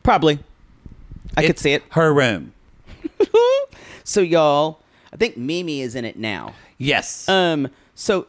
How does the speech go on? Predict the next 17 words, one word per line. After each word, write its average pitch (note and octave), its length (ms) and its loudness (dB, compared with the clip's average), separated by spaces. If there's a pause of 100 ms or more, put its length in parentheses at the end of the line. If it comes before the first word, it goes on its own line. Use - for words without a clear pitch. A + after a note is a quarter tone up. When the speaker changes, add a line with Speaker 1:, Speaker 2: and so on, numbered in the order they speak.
(120)
Speaker 1:
Mimi's F#3+ 420 -8
making E3 220 -8 (120)
injera, G#2+ 600 -6 (500)
and A#2+ 180 -8
y'all, C3+ 400 -4
I C#3 180 -4
started B2 340 -10
salivating G2+ 640 -6
as F2+ 80 -12
soon G#2+ 180 -6
as G2 140 -6
I G2 60 -4
saw G2 280 -4
her F#2+ 220 -6
making. F#2+ 360 -10
If G#2 140 -10
you, E3+ 340 -8